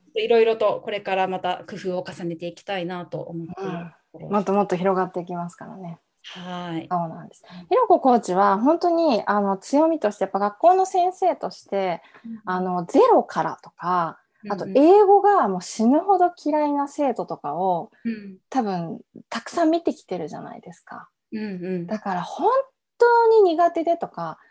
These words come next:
Speaker 1: うん。
Speaker 2: 本当にわかんないんだよねっていう人に対して、あの、適切なアプローチをできるっていうのが、
Speaker 1: うん。
Speaker 2: ものすごい強いなと思っていて。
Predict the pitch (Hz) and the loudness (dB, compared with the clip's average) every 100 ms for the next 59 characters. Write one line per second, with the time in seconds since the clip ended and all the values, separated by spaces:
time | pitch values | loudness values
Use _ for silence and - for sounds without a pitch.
0 | _ _ 214 - 453 508 - _ - 440 | _ _ -12 -6 -4 -4 -6 _ -4 4
1 | 453 427 381 339 381 403 370 269 202 175 | 6 6 4 0 0 0 0 -2 -2 -4
2 | 160 147 165 196 _ _ 190 180 180 - | -8 -8 -12 -14 _ _ -4 -2 -4 -2
3 | 240 185 208 202 175 - - 202 208 175 | -2 -2 -4 -4 -4 -12 -6 -2 0 -2
4 | - _ _ _ - 214 214 226 - - | -8 _ _ _ -4 -2 -2 -6 -12 -6
5 | 302 302 294 269 277 277 277 269 247 - | -6 -2 -2 -2 -2 -2 0 -2 -4 -8
6 | 160 151 170 _ _ _ _ 202 185 247 | -6 -6 -10 _ _ _ _ -4 -2 0
7 | 196 156 _ _ 170 165 156 151 170 165 | 0 -4 _ _ -14 -14 -16 -16 -12 -12
8 | 160 175 _ _ 226 208 165 175 - 226 | -12 _ _ _ -20 -14 -10 -10 -8 -4
9 | 233 277 180 - 175 170 135 - - - | 0 0 -2 -6 -8 -8 -10 -18 -20 -20
10 | - - _ - - _ 156 156 | -20 -20 _ -20 -20 _ -18 -18